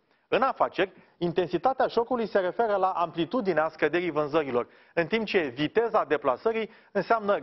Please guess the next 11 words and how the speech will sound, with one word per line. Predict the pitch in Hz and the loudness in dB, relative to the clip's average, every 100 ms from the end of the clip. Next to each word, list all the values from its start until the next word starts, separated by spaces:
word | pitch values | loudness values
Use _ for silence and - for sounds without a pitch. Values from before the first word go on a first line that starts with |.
| 123 | 0
gradul | 151 220 185 175 | 2 2 0 0
de | 143 175 | 0 0
îndatorare, | 156 147 151 - 147 131 110 - _ - | 0 0 0 2 0 0 -6 -12 _ 0
calculat | 185 170 190 240 - | 0 2 0 0 -2
prin | - 196 180 | -2 -2 0
raportarea | 156 165 170 165 220 190 147 | 0 0 0 0 0 0 0
datoriilor | 165 - 156 233 220 156 190 - _ _ | 0 0 -2 0 0 0 -2 -8 _ _
la | 156 175 180 | 0 2 2
nivelul | 160 143 170 147 151 | -2 0 0 0 0
activelor. | 143 131 156 123 113 110 - _ _ _ _ _ _ _ _ | 0 0 -2 -2 -2 -6 -12 _ _ _ _ _ _ _ _
Practic, | 208 254 - 180 | 0 0 -2 -4